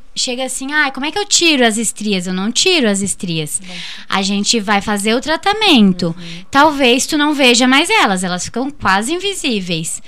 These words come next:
Speaker 2: Uhum.
Speaker 1: Algumas até somem, geralmente as vermelhas tem umas que somem.
Speaker 2: Uhum.
Speaker 1: Mas as brancas,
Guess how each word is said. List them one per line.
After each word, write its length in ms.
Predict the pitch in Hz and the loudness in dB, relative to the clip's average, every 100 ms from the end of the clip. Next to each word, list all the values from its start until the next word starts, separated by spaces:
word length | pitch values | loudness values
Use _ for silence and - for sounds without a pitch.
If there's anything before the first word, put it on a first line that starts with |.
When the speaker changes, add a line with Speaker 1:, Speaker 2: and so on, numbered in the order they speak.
| 185 | -16
Speaker 2:
Uhum. 100 | 180 | 0
Speaker 1:
Algumas 460 | - 285 285 311 294 | 2 4 2 2 0
até 260 | 302 302 | -2 -2
somem, 420 | 269 381 330 220 | 2 6 6 6
geralmente 460 | 214 233 240 240 269 | 2 2 2 0 -2
as 140 | 262 | -2
vermelhas 560 | 262 285 269 240 247 262 | -2 0 2 2 2 0
tem 180 | 294 262 | -2 0
umas 240 | 254 269 | 0 -2
que 160 | - 330 | -4 -6
somem. 480 | - 233 180 165 156 | 0 2 2 0 -4
Speaker 2:
Uhum. 400 | 180 170 170 165 - - - | -10 -16 -16 -16 -16 -18 -10
Speaker 1:
Mas 320 | 240 247 254 | 0 0 4
as 200 | 262 262 | 2 2
brancas, 520 | 233 226 233 277 311 | 2 2 2 0 -4